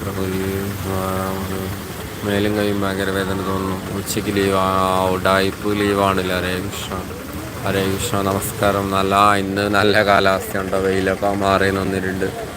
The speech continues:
നല്ല ചൂട് കാലാവസ്ഥയായി മാറിയിട്ടുണ്ട്. പനി പോലെ, ആ, ചിലപ്പോ പനിക്കാനും ഇല്ല, ഇരിക്കാനും സാധ്യത. നാരായണ, നാരായണ, ഹരേ കൃഷ്ണ.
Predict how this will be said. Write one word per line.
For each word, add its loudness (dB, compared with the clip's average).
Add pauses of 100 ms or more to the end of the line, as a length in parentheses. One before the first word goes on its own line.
(680)
നല്ല 2
ചൂട് 0
കാലാവസ്ഥയായി 4
മാറിയിട്ടുണ്ട്. -2 (2000)
പനി 0
പോലെ, 0
ആ, 2 (120)
ചിലപ്പോ 0 (400)
പനിക്കാനും 2
ഇല്ല, 2 (160)
ഇരിക്കാനും 2
സാധ്യത. 0
നാരായണ, 0
നാരായണ, -2
ഹരേ 0
കൃഷ്ണ. -4